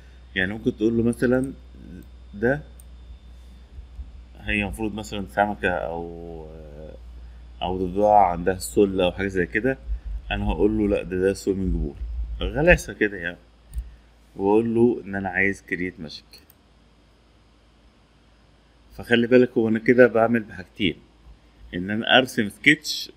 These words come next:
وان انا اكتب له، آه، برومت.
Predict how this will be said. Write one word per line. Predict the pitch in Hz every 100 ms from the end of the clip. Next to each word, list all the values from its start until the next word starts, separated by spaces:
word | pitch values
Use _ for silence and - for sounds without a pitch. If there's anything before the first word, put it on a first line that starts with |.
| -
وان | 98 101 98
انا | 120 131 123 -
اكتب | - - 123 117
له، | 117 117 113 - _ _ _ _ _ -
آه، | 90
برومت. | 90 107 110 95